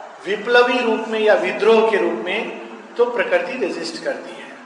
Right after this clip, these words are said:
तो पहले हमको रजस और तमो गुण को सात्विक गुण के अधीन करना है। सात्विक गुण का अर्थ है balance and moderation। श्री अरविंद बार बार बताते हैं,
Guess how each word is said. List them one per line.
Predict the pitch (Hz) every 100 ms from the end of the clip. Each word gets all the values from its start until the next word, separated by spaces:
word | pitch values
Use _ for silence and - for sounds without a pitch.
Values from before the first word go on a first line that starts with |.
| - - - - - -
तो |
पहले | 175 202 233 277
हमको | 220 190 - 220
रजस | 214 160 165 254 -
और | 262 -
तमो | 175 170 196
गुण | 175 160
को | 151 175 240 - - - -
सात्विक | - - 202 202 208 311 - 208
गुण | 220 233
के | 269 311
अधीन | 208 175 170 202 220 214
करना | 185 151 -
है। | - - - - - - - - - - - - - - -
सात्विक | 165 175 269 262
गुण | 247 254
का | 254
अर्थ | 240 247 240
है | 285 294 - - - -
balance | 170 196 240 254 269
and | 233 196 185
moderation। | 160 156 156 147 - - -
श्री | - 196
अरविंद | 208 247 -
बार | 160 175
बार | 214 190
बताते | 170 165 160 165
हैं, | 160 180 185 - -